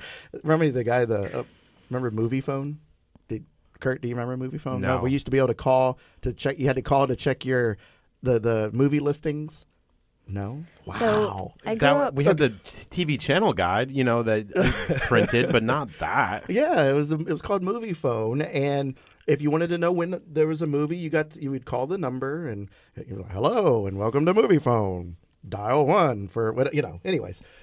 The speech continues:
Speaker 1: so you would select your theater, and then you would select the movie you're looking for, and it'd say, you know, uh, "Constantine,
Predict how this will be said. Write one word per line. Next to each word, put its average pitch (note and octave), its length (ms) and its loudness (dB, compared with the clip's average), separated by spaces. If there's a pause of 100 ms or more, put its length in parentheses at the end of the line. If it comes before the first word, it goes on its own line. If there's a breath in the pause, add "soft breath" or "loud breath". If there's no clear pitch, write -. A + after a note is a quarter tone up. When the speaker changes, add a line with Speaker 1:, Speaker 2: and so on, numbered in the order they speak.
(300 loud breath)
Speaker 1:
so - 140 2
you D3+ 180 4
would C#3+ 120 -2 (120)
select C3 520 0
your D#3 120 -2
theater, A#2 560 -4 (920)
and C3+ 220 0
then C#3 260 0
you C3+ 260 -4
would B2+ 340 0
select A#2 480 -4 (180)
the A#2+ 60 -6
movie B2 260 -4
you're C#3+ 80 -4
looking A#2+ 280 -6
for, B2 280 -8
and B2+ 80 -8
it'd A2+ 100 -10
say, A#2+ 340 -2 (480 soft breath)
you C#3 120 -2
know, G2+ 280 -6 (540 soft breath)
uh, G#2+ 1080 -2
"Constantine, G#2+ 1000 -4